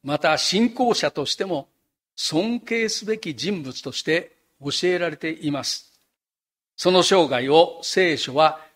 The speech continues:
こう記しています。お聞きください。「アブラハムの生涯は百七十五年であった。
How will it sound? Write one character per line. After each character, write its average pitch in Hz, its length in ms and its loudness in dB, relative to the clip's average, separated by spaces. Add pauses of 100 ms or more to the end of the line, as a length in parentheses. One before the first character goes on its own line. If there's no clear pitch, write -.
(100)
こ 196 400 4
う - 20 -14
記 165 300 0
し - 160 -4
て 165 260 2
い 147 120 0
ま 139 120 0
す。 - 420 -8 (240)
お 143 100 -8
聞 147 140 -10
き 135 140 -10
く 135 140 -12
だ 127 160 -4
さ 139 200 -2
い。 226 140 -4 (960)
「ア 156 160 8
ブ 233 140 6
ラ 269 140 10
ハ 240 120 12
ム 202 80 4
の 175 140 6
生 190 320 8
涯 123 280 -6
は 151 520 2
百 233 480 2
七 220 340 4
十 180 360 -2
五 143 260 2
年 247 300 4
で 233 160 6
あ 196 60 4
っ 190 120 -2
た。 - 220 -8